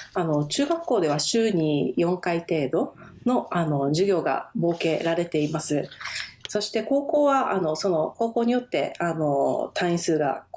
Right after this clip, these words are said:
異なってくるかと思うんですが、え、大体中学校と高校を足すと、あの、おおよそなんですが、八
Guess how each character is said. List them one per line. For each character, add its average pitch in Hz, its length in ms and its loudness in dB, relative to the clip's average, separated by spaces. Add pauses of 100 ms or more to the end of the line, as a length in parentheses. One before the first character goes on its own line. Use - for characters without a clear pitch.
(100)
異 165 60 -2
な 160 80 0
っ 156 100 -6
て 156 100 -2
く - 120 -6
る 160 80 2
か 156 100 -4
と 156 140 -2
思 156 180 -2
う 156 60 0
ん 156 100 0
で 151 80 0
す 151 160 -4
が、 156 240 0 (380)
え、 156 80 -2
大 220 220 0
体 262 240 0
中 226 200 0
学 220 220 0
校 190 120 0
と 170 120 -4
高 180 240 0
校 175 640 2
を - 180 -6
足 196 160 -2
す - 220 -8
と、 247 460 0
あ 165 180 -2
の、 147 200 0
お 175 520 2
お 175 80 4
よ 175 120 2
そ 180 220 0
な 175 180 2
ん 170 100 2
で 165 100 2
す - 160 -4
が、 220 220 2
八 165 260 -4